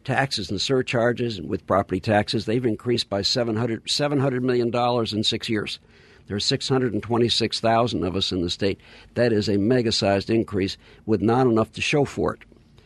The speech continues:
And that limits our capacity to spend on big items that are in front of us that in some cases mandate, in some cases we want to mandate them.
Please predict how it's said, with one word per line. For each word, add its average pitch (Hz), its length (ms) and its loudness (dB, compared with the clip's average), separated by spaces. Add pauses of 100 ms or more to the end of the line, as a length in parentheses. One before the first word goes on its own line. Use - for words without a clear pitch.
(280)
And 104 100 0
that 127 240 0
limits 139 380 2
our 101 160 0
capacity 110 720 -2
to 95 120 -6
spend 120 420 2
on 95 220 0
big 123 240 0
items 113 400 2
that 110 160 2
are 104 160 2
in 98 140 -2
front 135 300 2
of 98 120 -4
us 110 180 -2
that - 180 -4 (420)
in - 60 -12
some 120 220 2
cases 104 440 -2
mandate, 110 500 2
in 95 140 -4
some 120 180 2
cases 104 480 -2
we 107 140 0
want 123 320 0
to 104 80 -4
mandate 98 520 -2
them. - 180 -8